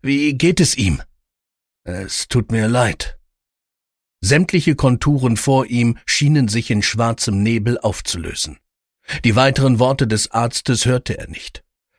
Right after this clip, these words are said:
Stattdessen sank er auf dem Stuhl zusammen. Jemand berührte seinen Oberarm. Eine junge Schwester hielt ihm ein Glas Wasser hin.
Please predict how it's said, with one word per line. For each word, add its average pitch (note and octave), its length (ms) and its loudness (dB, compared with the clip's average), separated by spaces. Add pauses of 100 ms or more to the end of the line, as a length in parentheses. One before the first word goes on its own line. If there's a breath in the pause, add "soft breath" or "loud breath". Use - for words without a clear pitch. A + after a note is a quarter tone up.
Stattdessen C#3+ 680 2
sank A#2 380 0
er A2 140 0
auf A2 100 -4
dem B2+ 180 0
Stuhl B2 360 0
zusammen. A2 600 -2 (760)
Jemand B2+ 340 4
berührte B2 400 2
seinen A2 400 2
Oberarm. D#2+ 640 -4 (640)
Eine B2 180 2
junge C#3+ 300 4
Schwester C#3+ 500 -2
hielt B2 300 0
ihm B2+ 100 2
ein A#2 160 0
Glas A2 260 0
Wasser A#2 280 0
hin. - 280 -12